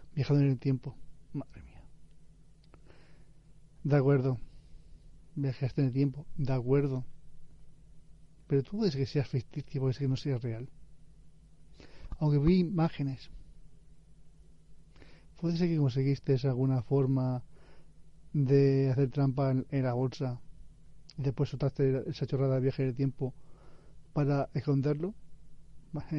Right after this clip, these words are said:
Estarás mejor en el manicomio que en la cárcel. Vale. También hubo otro viajero en el tiempo en mil ochocientos, por ahí, mi-, mil setecientos, mil ochocientos, creo que fue mi-, mil, no, en mil novecientos cincuenta, mil novecientos cincuenta,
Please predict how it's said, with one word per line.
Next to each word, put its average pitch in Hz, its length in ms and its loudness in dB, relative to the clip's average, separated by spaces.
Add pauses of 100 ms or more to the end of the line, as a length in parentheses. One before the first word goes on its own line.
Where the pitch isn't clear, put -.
(220)
Estarás 139 260 2
mejor 139 360 2 (480)
en 147 140 4
el 143 40 6
manicomio 151 760 2
que 143 80 0
en 127 60 0
la 131 60 2
cárcel. 139 300 -4 (680)
Vale. - 280 -18 (580)
También 135 320 2
hubo 139 340 6
otro 139 180 0
viajero 143 260 2
en 147 80 2
el 143 40 -6
tiempo 190 480 -2
en 135 420 2
mil 151 140 2
ochocientos, 151 540 -2
por 131 160 -4
ahí, 175 320 -2 (160)
mi-, 143 240 -2
mil 151 280 -2
setecientos, 143 540 -2
mil 143 100 2
ochocientos, 151 380 -2
creo 180 140 0
que 190 140 2
fue 175 180 0
mi-, 151 120 0 (100)
mil, 156 380 0 (960)
no, 165 320 4
en 156 460 0
mil 170 120 2
novecientos 165 360 2
cincuenta, 180 1120 2
mil 147 180 -2
novecientos 135 280 -2
cincuenta, 180 520 0